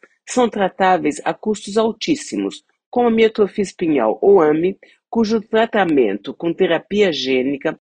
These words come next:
já aprovado pela Anvisa, custa mais de seis milhões de reais. Ou outros, como a anemia falciforme, dois milhões de dólares, ou hemofilia, quase três milhões de dólares. Para a maioria das doenças, infelizmente,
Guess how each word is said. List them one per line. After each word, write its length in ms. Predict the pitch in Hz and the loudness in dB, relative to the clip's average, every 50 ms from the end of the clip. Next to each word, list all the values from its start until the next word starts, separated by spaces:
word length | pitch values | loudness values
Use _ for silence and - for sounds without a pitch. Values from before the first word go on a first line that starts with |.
| _ _ - | _ _ -10
já 340 | - - 156 208 240 262 269 | -8 -2 0 2 2 2 0
aprovado 540 | 254 - 196 185 151 139 127 117 113 117 | 0 0 0 0 2 2 0 0 -2 -4
pela 220 | - - 175 175 202 | -4 -2 0 0 2
Anvisa, 560 | 208 214 202 185 214 226 226 208 226 240 - _ _ _ _ _ | 0 0 0 0 0 0 0 0 0 -2 -2 _ _ _ _ _
custa 320 | _ - 254 240 - 262 233 | _ -8 -8 -4 -2 -2 0
mais 240 | 220 208 208 208 | 2 2 0 0
de 120 | 196 208 196 | 0 -4 -6
seis 320 | - - 202 196 196 185 | -2 2 2 2 2 2
milhões 360 | 202 196 185 165 160 160 160 | 0 0 0 0 0 -2 -2
de 120 | 151 - 160 | -2 -4 -4
reais. 580 | 160 160 160 135 90 65 - - - - - - _ _ _ _ _ _ _ | -2 0 0 0 -2 -4 -8 -10 -16 -20 -20 -20 _ _ _ _ _ _ _
Ou 220 | _ 240 269 254 240 | _ 4 6 8 8
outros, 600 | 226 233 240 240 - - 240 262 247 - - - _ _ _ | 8 6 6 2 0 -6 -6 -6 -8 -8 -14 -20 _ _ _
como 200 | - 233 226 220 | -4 0 2 2
a 60 | 214 | 2
anemia 440 | 202 196 196 190 185 175 165 165 156 | 2 2 0 0 0 0 0 0 -2
falciforme, 840 | 151 - 165 160 - - 240 233 - - 214 196 196 196 196 202 185 | -2 -6 -12 -14 -10 -10 -12 -12 -6 -4 0 0 0 0 0 -2 -4
dois 260 | 165 151 180 175 170 | -2 0 0 0 0
milhões 360 | 160 165 160 151 156 151 156 147 | 0 -2 -2 -2 -2 -4 -4 -6
de 100 | 160 165 | -8 -4
dólares, 580 | 151 165 165 170 175 180 180 180 185 185 - _ _ _ _ _ | 0 2 2 4 4 2 2 0 -2 -4 -4 _ _ _ _ _
ou 80 | - 226 | 2 2
hemofilia, 720 | 240 247 240 240 233 - - 233 208 180 160 147 160 - | 4 6 4 2 2 0 -2 -4 -2 0 2 4 4 2
quase 300 | - - 165 165 160 160 | 2 2 -2 -2 -2 -6
três 340 | - - 165 185 185 165 170 | -12 0 2 2 2 2 0
milhões 340 | 175 165 151 151 143 147 139 | -2 -2 0 0 0 -2 -2
de 120 | 143 147 | -4 -8
dólares. 580 | 123 - 107 87 82 73 69 71 87 87 - _ _ _ _ _ _ _ _ _ _ _ _ _ | -4 -2 0 0 0 -2 -2 -4 -6 -6 -8 _ _ _ _ _ _ _ _ _ _ _ _ _
Para 120 | - 277 277 | 0 2 4
a 40 | 269 | 4
maioria 400 | 262 262 254 233 220 254 262 226 | 6 6 6 4 4 4 4 4
das 220 | 214 202 170 151 | 4 2 2 0
doenças, 520 | 160 156 160 160 180 170 - 180 156 - - | 0 2 2 2 2 0 -2 -8 -10 -8 -4
infelizmente, 920 | 185 208 220 196 - 196 165 151 135 131 156 175 185 190 180 165 - - | -4 -4 -2 0 0 0 0 0 -2 -2 0 2 2 2 2 0 -4 -12